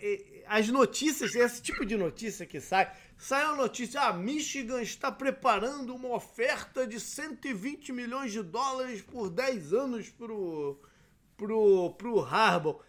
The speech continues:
Porra, eu não acredito, cara. Eu não <laughs> acredito nesse tipo de conversa agora, cara. Pode, pode ser, pode ser. Mas, com toda a confusão que tá lá, esse,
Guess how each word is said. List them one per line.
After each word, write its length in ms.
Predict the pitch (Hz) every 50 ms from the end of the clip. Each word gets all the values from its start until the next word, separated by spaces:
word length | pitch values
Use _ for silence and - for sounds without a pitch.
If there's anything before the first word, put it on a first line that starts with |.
| _ _ _ _ _
Porra, 280 | - 294 285 262 226 240
eu 80 | 240 262
não 100 | 285 302
acredito, 520 | 277 - - 208 165 143 151 190 - -
cara. 320 | - 160 139 120 - - - - - - _ _ - _ _ _ - - _ _ _ - - - -
Eu 140 | - 202 202
não 200 | 233 277 269 294
<laughs> 20 | 285
acredito 680 | - - - - - 208 190 - - 202 208 202 202
nesse 300 | 175 175 180 165 - -
tipo 240 | - 190 190 - 165
de 80 | 147 170
conversa 580 | - - 156 139 131 139 143 143 135 - -
agora, 360 | 131 113 110 110 110 101 98 95
cara. 160 | - 104 120
Pode, 280 | 120 - - - - -
pode 280 | - - - - -
ser, 380 | - - 247 262 269 247 127 - - _ _ _ _ _ _ -
pode 240 | - 196 220 214 -
ser. 400 | - - 202 202 208 196 208 - - _ _ _ -
Mas, 600 | 196 220 240 269 294 320 339 285 226 - - - - _ _ _
com 200 | - 233 262 240
toda 460 | - - - 262 302 415 523 523 539 403
a 40 |
confusão 560 | - - 403 349 349 - 339 269 214 233 240 240
que 100 | 240 -
tá 120 | 254 208
lá, 280 | 175 143 120 104 107 113
esse, 240 | 117 - - 196